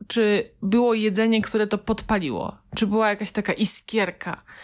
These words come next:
a co było tą iskierką i dodatkowo też zobaczyć,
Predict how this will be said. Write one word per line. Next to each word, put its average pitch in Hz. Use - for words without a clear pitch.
a 196
co 247
było 220
tą 220
iskierką 240
i 233
dodatkowo 202
też 220
zobaczyć, 202